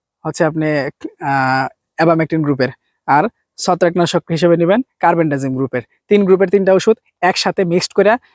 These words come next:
আপনারা হচ্ছে, আহ, গাছের গোড়ার মাটি সহ সারা গাছে ভালো মতো স্প্রে করে দিবেন। প্রথমে একটা স্প্রে দিবেন, এরপরে পাঁচ থেকে সাত দিন পর এই একই ওষুধ দিয়ে আরেকটা স্প্রে দিবেন। তাহলে দুইটা স্প্রে আপনাদের চলে গেল। আর হচ্ছে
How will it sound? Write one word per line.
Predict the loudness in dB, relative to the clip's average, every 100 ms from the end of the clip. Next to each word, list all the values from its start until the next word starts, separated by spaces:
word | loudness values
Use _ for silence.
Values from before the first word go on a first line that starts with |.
| -6
আপনারা | -2 2 2
হচ্ছে, | 2 0
আহ, | -2 _ _ _ -6 -2
গাছের | 0 2 2
গোড়ার | 4 4 4
মাটি | 2 2
সহ | 0 0 0 0 _ _ _ _ -12
সারা | -2 2 2
গাছে | 2 0
ভালো | -2 -2
মতো | 0 0
স্প্রে | 0 -2
করে | -4 -4
দিবেন। | -6 -8 -12 _ _ -2
প্রথমে | 0 2 0
একটা | 2 2
স্প্রে | 2 2
দিবেন, | 2 2 0 -4 _ _ _ _ _ _ 2
এরপরে | 2 4 4 4 2 _ _ -2
পাঁচ | -2
থেকে | 0 -2
সাত | 0 0
দিন | 0 2
পর | 2 2 2
এই | 0 2
একই | -2 2 2
ওষুধ | 2 -2
দিয়ে | 0 2
আরেকটা | 2 0 -2
স্প্রে | -4 -6
দিবেন। | -6 -8 -10 _ _ -4
তাহলে | -2
দুইটা | 2 4 4 2
স্প্রে | 2
আপনাদের | 0 0 -2 -2 _ _ _ -10
চলে | 0 4 4
গেল। | 0 -4 -8 _ _ _
আর | 0 2
হচ্ছে | 2 2